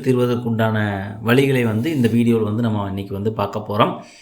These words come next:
அனைவரும் இந்த வீடியோவை முழுமையா பாருங்க. இந்த நம்ம சேனலை சப்ஸ்கிரைப் பண்ணாதவங்க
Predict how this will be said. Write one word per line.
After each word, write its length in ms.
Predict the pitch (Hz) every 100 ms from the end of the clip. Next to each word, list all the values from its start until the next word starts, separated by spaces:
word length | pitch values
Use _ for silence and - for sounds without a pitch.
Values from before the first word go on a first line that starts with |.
| - - -
அனைவரும் 320 | 127 147 160
இந்த 140 | 151 127
வீடியோவை 320 | 135 143 135
முழுமையா 360 | 127 127 143 135
பாருங்க. 460 | 127 117 117 165 160
இந்த 280 | 120 113 107
நம்ம 160 | 104 107 107
சேனலை 300 | 123 131 139 131
சப்ஸ்கிரைப் 440 | 117 - 143 135
பண்ணாதவங்க 440 | 123 123 123 127